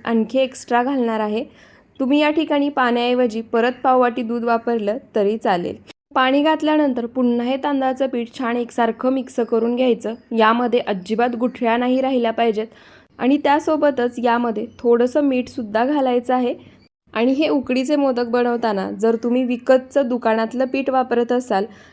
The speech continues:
तर इथे मी सुरुवातीला एक वाटी दूध, पाववाटी पाणी घेतलं होतं, त्याऐवजी तुम्हाला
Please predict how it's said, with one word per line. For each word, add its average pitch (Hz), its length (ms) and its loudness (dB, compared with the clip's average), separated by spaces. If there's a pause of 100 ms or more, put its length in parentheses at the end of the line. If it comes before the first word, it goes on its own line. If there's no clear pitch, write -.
(140)
तर 247 100 2
इथे 269 280 2
मी 254 180 0
सुरुवातीला 247 640 2
एक 240 340 0
वाटी 240 240 2
दूध, 240 240 -2
पाववाटी 220 540 2
पाणी 233 300 0
घेतलं 233 320 0
होतं, 226 320 -2 (180)
त्याऐवजी 226 480 4
तुम्हाला 233 420 -2